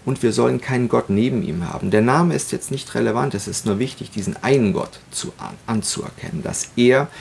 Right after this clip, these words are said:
hinter all dem steht. Denn das Wunder der Schöpfung,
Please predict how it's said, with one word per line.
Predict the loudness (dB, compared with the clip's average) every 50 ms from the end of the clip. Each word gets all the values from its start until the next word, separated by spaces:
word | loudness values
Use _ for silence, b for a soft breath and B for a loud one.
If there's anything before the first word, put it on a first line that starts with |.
| B B B
hinter | -2 -2 -2 -4 -6 -4
all | -2 0 0 2
dem | 2 0 0 0
steht. | -2 -4 -4 -2 0 0 0 0 -2 -2
Denn | -2 0 0 -2 -4 -8
das | -10 -10 -10 -10 -12 -14 -8 0
Wunder | 6 8 8 8 8 6 4 2
der | -2 -4 -8
Schöpfung, | -8 -6 -6 -8 -8 -12 -18 -16 -16